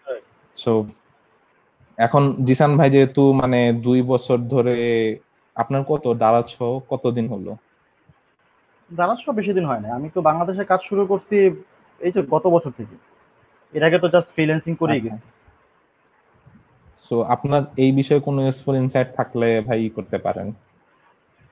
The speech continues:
Speaker 1: না, ধরেন যে ওই আপনি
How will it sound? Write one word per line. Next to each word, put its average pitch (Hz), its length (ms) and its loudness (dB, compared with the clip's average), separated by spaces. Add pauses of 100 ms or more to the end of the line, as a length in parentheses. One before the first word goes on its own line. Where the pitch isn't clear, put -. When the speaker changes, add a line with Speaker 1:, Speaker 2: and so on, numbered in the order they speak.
(1700)
Speaker 1:
না, 160 200 0
ধরেন 185 320 4
যে 220 240 2 (280)
ওই 147 320 -2
আপনি 175 380 0